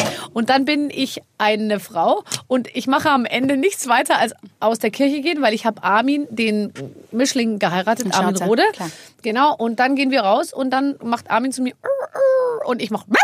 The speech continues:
Speaker 2: Das hast du aber grad sehr gut gemacht.
Speaker 1: Das war
Speaker 2: Wow,
Speaker 1: meine
Speaker 2: jetzt
Speaker 1: Rolle.
Speaker 2: dachte ich grad, hier wäre ein Collie anwesend.
Speaker 1: Das war meine Rolle.
Speaker 2: Wow.
Speaker 1: So.
Speaker 2: Wow.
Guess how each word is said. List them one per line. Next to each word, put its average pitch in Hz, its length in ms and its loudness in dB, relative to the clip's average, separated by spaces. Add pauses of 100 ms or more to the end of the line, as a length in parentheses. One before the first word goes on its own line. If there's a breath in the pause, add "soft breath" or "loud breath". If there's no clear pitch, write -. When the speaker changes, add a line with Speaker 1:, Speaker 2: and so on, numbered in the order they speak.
(1400 soft breath)
Speaker 2:
Das - 160 -12
hast - 120 -12
du - 80 -16
aber - 80 -20
grad - 180 -18
sehr 131 160 -12
gut 139 160 -16
gemacht. 139 120 -4
Speaker 1:
Das 202 120 -2
war 156 100 4
Speaker 2:
Wow, - 60 2
Speaker 1:
meine 185 120 -2
Speaker 2:
jetzt 170 80 -2
Speaker 1:
Rolle. 160 140 4
Speaker 2:
dachte 147 120 -2
ich - 80 -10
grad, 185 160 -4
hier 180 140 -6
wäre 175 120 -2
ein 165 40 -6
Collie 160 300 -4
anwesend. 143 360 -4
Speaker 1:
Das 233 140 -2
war 233 100 4
meine 220 180 2
Rolle. 160 200 0
Speaker 2:
Wow. 120 320 -2 (260 loud breath)
Speaker 1:
So. 185 100 -8
Speaker 2:
Wow. 180 420 2